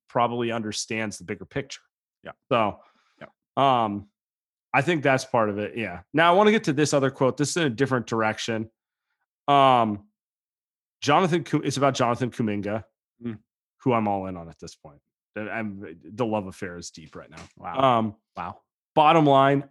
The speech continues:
Speaker 1: I l-, Joe Lacob said this. Bottom line, I like how he has a natural instinct to play with force, Lacob said. That sounds like a simple thing, but it's not that common. Bob and I felt for several years that we needed physicality, athleticism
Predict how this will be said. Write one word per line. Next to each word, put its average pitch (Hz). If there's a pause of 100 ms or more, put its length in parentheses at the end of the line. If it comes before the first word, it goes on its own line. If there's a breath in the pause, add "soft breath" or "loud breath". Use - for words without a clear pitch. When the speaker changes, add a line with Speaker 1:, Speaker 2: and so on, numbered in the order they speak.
(100)
Speaker 1:
I 127
l-, 113 (120)
Joe 117
Lacob 95
said 80
this. 80
Bottom 156
line, 120 (100)
I 135
like 127
how 113
he 117
has 107
a 113
natural 110
instinct 110
to -
play 101
with 92
force, - (200)
Lacob -
said. 73 (760)
That 143
sounds 175
like 151
a 143
simple 127
thing, 95
but 127
it's 113
not 135
that 120
common. 92 (420)
Bob 151
and 170
I 151
felt 127
for 117
several 147
years 139
that 117
we 113
needed 113
physicality, 87 (520)
athleticism 160